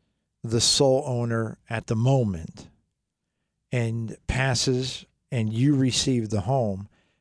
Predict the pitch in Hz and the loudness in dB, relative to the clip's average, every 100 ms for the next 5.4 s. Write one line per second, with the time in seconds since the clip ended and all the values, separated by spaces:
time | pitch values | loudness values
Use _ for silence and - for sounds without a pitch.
0 | - 107 101 123 202 208 147 135 120 120 | -14 -10 -4 2 2 4 4 4 2 0
1 | 113 - 123 113 113 104 - - 123 - | 0 0 0 0 -2 -2 -4 -2 -4 -2
2 | 127 120 - 117 101 - 107 98 - _ | -4 -4 -2 -4 -2 -4 -6 -6 -10 _
3 | _ _ - - 123 113 113 107 104 - | _ _ -8 0 0 2 -2 -4 -6 -10
4 | - - 139 143 147 123 123 117 117 107 | -6 -2 0 2 2 0 -2 -2 -2 -2
5 | 101 95 90 82 | -2 -4 -6 -8